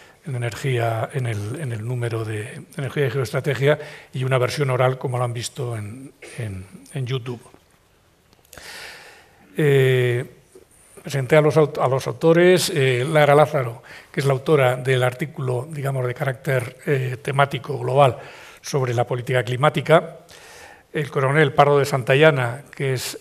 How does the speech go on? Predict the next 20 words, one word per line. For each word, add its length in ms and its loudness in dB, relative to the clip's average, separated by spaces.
eh, 100 -6
autor 440 -2
del 140 -2
artículo 540 -6
sobre 240 -10
los 100 -8
aspectos 400 -10
geoestratégicos 720 -4
de 100 -6
la 120 -4
política 600 -8
rusa, 580 4
Eduard 340 6
Soler, 640 4
que 160 -4
con 500 -2
Melinke 500 -2
Janine 460 0
Soknen, 640 -4
Sokmen 480 -6